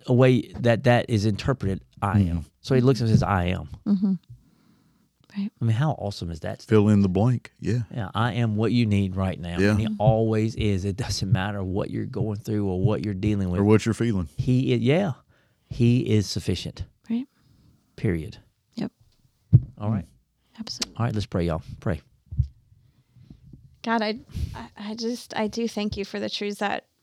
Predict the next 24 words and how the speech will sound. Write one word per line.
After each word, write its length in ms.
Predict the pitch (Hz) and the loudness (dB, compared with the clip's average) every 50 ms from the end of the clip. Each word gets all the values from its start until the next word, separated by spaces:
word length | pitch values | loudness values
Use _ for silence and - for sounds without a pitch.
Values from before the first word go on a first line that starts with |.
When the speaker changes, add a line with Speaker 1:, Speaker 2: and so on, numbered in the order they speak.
| _ - | _ -6
Speaker 3:
we 160 | 214 220 233 | -4 -4 -4
read 420 | 214 214 233 247 254 262 254 220 | -2 -2 -2 -2 -2 -2 -4 -4
this 480 | - 226 226 226 220 214 - - - - | -4 -2 -2 -2 -4 -6 -10 -16 -16 -14
and 140 | 208 196 196 | -14 -12 -10
we 140 | 214 208 | -10 -10
see 220 | 208 - - 226 220 | -12 -10 -10 -10 -8
the 100 | 214 214 | -6 -8
miracle 400 | 202 202 202 202 208 - - 208 | -8 -6 -6 -8 -8 -6 -4 -4
of 400 | 196 190 190 196 - - 208 202 | -2 -2 -2 -4 -4 -4 -6 -6
Jesus 360 | - - 202 196 202 196 - | -4 -4 -4 -4 -4 -6 -6
walking 340 | - 202 190 185 - 196 190 | -4 -4 -4 -4 -6 -6 -4
on 120 | 190 190 196 | -4 -4 -2
water 460 | 202 196 196 196 196 190 190 185 - - | -2 -2 -2 -2 -2 -2 -2 -4 -6 -6
and 260 | - 190 185 196 202 _ - - - - - - - - - - | -6 -4 -4 -4 -6 _ -12 -20 -20 -20 -20 -20 -20 -20 -18 -10
we 100 | - 202 202 | -8 -8 -8
gloss 400 | - - 196 208 202 196 - - - | -4 -2 0 0 0 -2 -4 -4 -2
over 240 | 202 196 190 190 | 0 0 2 2
it 120 | 190 - - | 0 0 -2
because 280 | 202 - - 202 202 | -6 -6 -6 -6 -4
it's 160 | 208 - - - | -4 -6 -6 -4
so 160 | - 208 202 | -4 -4 -4
familiar 540 | 190 - 202 196 190 185 185 185 190 202 196 | -4 -4 -8 -6 -6 -4 -4 -4 -4 -6 -8
to 240 | - - - - - | -10 -12 -12 -12 -14
us. 400 | 110 - 175 - - - - | -14 -16 -16 -18 -18 -18 -18